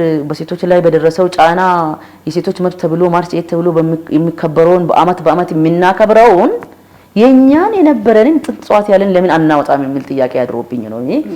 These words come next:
ሴቶች ጉዳይ ላይ ሆኜ ሲንቄያችሁን በቦታ መልሱ፣ እ፣ እንትን እንዲጠቀምበት አደረግን። እ፣ ኦላን ነገ አምቡሉ ነገ አምቡላ ምን ነገ አምቡሉ ጪፍኔ ቡላ «አዱኛን ነገ ጅራት ኑሌ ነገ ቀባና»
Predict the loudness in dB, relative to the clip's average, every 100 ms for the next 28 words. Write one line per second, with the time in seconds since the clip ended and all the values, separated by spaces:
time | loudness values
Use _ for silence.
0 | -14 -10 -6 -6 -8 -6 -2 -2 -2 -4
1 | -6 -6 -8 -12 -20 -20 -8 -6 -4 -4
2 | -4 -6 -8 -6 -6 -4 -4 -4 -6 -8
3 | -10 -12 -14 -10 -6 -2 -2 -4 -4 -6
4 | -6 -4 -4 -4 -6 -6 -6 -6 -6 -4
5 | -2 -4 -6 -6 0 0 0 -2 -4 -6
6 | -6 -8 -4 -2 0 0 0 -2 -2 -6
7 | -8 -8 -8 -8 -8 -12 -10 -8 -4 -2
8 | -2 -4 -4 -6 -8 -8 -8 -12 -8 -8
9 | -8 -12 -12 -12 -16 _ _ _ _ -6
10 | -6 -2 -2 -2 -4 -4 -4 -8 -8 -8
11 | -6 -6 -6 -8 -6 -6 -8